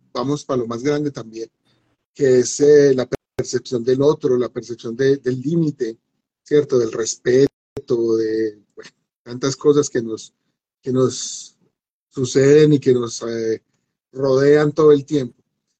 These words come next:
Entonces, eh, bueno, no sé, yo estoy más, eh, es como agradecido.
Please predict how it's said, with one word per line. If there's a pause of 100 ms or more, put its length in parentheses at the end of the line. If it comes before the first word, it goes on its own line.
(220)
Entonces,
eh,
bueno,
no
sé,
yo
estoy
más,
eh,
es
como
agradecido.